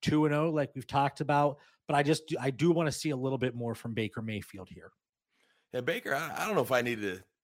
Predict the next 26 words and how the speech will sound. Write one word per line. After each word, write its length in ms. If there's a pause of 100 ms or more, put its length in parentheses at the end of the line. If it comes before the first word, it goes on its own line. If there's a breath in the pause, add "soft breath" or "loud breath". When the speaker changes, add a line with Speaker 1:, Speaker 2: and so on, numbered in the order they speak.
(200)
Speaker 2:
see 280
anything 240
more 160
specific 460
out 100
of 80
Baker. 300
I 80
think 180
we 140
know 240
what 160
we're 120
getting 360
out 140
of 80
Baker. 500 (300 soft breath)
Two 160
weeks 180
of 140
not 200
throwing 300
interceptions 640
is 140
really 240
good. 460